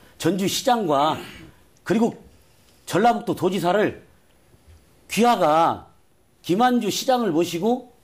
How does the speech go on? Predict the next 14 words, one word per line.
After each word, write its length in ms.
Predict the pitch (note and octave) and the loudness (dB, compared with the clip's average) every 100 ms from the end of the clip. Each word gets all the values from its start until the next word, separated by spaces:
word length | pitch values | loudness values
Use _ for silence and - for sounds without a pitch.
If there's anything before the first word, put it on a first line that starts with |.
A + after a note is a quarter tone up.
| _ | _
김한주 460 | - F3+ F#3 D#3+ D3 | -4 -2 0 -2 -2
전라북도 360 | C#3+ E3 C3+ | 0 -2 -2
지사를 320 | B2+ C#3 D#3 C3 | -8 -6 -4 -2
모시고 520 | B2+ C#3 C#3+ C3 - - _ | -4 -4 -4 -4 -4 -18 _
그 180 | - C4+ | 0 0
시절에 360 | - - A#3 - | 2 0 0 0
침체된 460 | C4+ B3 A#3+ F#3+ | -2 0 0 0
소비도시가 460 | D3+ A3+ G#3+ E3 C#3+ | 0 -2 -2 -2 -2
된 140 | C#3 | 0
거 80 | D3 | 0
아니냐. 440 | A#2+ C#3+ D#3+ A2+ - - - _ | 0 0 0 -2 -8 -20 -20 _
그런데 680 | G3+ B3+ G#3+ G#3+ A#2+ - _ _ _ | 2 2 4 2 0 -4 _ _ _
그런 340 | E3+ C4 C#4 | 2 4 4
분이 460 | A#3 G#3 G3 G#2+ | 2 0 -2 -4